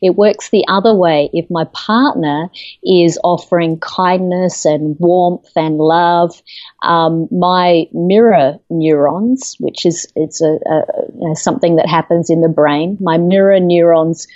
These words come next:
will see that my partner is kind and compassionate, and I'll tend to, to mirror them back. You know, I feel them as well. We feel the emotions that, that someone,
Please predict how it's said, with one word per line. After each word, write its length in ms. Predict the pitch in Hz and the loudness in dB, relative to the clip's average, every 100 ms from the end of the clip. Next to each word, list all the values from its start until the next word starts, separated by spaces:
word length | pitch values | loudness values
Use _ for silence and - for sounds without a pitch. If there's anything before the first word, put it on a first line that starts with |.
| _ - | _ -2
will 200 | 180 185 | 0 0
see 600 | - - 269 285 156 147 | -4 -2 2 4 2 0
that 160 | 151 - | -4 -4
my 160 | 156 | -4
partner 520 | 160 - 170 - 165 156 | -4 -2 -2 0 -2 -2
is 140 | - | -4
kind 440 | - 170 160 175 | -4 0 2 2
and 160 | 156 156 | 0 -2
compassionate, 760 | - 156 - 156 - 170 151 - - - - | -4 -6 -4 -4 -4 -4 -4 -6 -18 -18 -8
and 180 | 180 202 | -2 0
I'll 140 | 202 | 0
tend 480 | 202 - 202 202 196 | -2 -2 2 2 0
to, 400 | - 202 180 180 _ _ _ _ _ - - | 0 4 4 0 _ _ _ _ _ -20 -14
to 160 | - 190 | -2 0
mirror 480 | 180 180 202 196 185 | 2 2 2 4 2
them 300 | 185 180 170 | 2 -2 -4
back. 540 | 170 202 202 - - - | -4 -4 -4 -10 -16 -10
You 100 | 196 | -6
know, 80 | 156 | -4
I 80 | 160 | -6
feel 560 | - - 202 202 190 | -6 0 4 4 4
them 240 | 175 170 170 | 2 -2 -2
as 200 | 165 - | -4 -2
well. 400 | 175 185 143 151 - - - | 0 0 -2 -6 -14 -12 -2
We 140 | 185 | -2
feel 540 | - - 214 247 269 | -2 -2 2 4 4
the 140 | 214 185 | 4 2
emotions 800 | 170 165 175 180 196 165 165 - | 2 2 0 0 0 -2 -2 -4
that, 240 | 165 - - | -2 -2 0
that 160 | 160 - | -2 -2
someone, 600 | - 165 170 160 165 | -4 -2 0 -2 -2